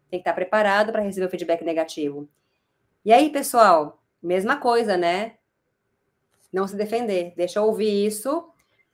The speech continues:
porque eu acho que todos nós já sabemos disso. Quando a gente comete um erro, ou quando a gente tem um feedback negativo, que a gente perde o sono de noite, fica pensando naquilo, às vezes com raiva, "Por que que ele me falou isso?"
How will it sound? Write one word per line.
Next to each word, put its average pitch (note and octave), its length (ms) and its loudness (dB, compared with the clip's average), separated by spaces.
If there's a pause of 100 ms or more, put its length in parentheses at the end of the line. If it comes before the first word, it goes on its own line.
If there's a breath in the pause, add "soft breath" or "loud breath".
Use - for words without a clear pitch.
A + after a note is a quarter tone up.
(520)
porque A#3 600 0 (420)
eu G3 100 0
acho A#3 180 4
que A#3+ 80 -10
todos C4 520 2
nós F#3+ 680 2
já F3 140 -4
sabemos F#3 500 -4
disso. E3 280 -8
Quando A#3+ 180 0
a - 20 -4
gente C#4 200 -8
comete G#3 400 0
um F3+ 160 -2
erro, E3+ 540 -2
ou G#3 140 -2
quando A3 180 0
a G#3+ 40 -4
gente G#3 80 -10
tem B3+ 100 -2
um B3+ 40 -6
feedback F#3+ 420 -4
negativo, D3+ 760 -4 (640)
que G3+ 80 -6
a - 20 -2
gente G#3 140 -8
perde C4+ 280 8
o C#4 60 -2
sono A#3 420 4
de F#3+ 140 -2
noite, F#3 380 0
fica A3+ 180 -4
pensando A#3 600 0
naquilo, G3+ 280 0
às G3 60 0
vezes A3 220 0
com A3 140 -4
raiva, G#3+ 640 2
"Por A3+ 200 -8
que C#4 160 0
que C4+ 120 -10
ele B3 120 -4
me B3 100 -6
falou B3 340 -2
isso?" B3 640 -6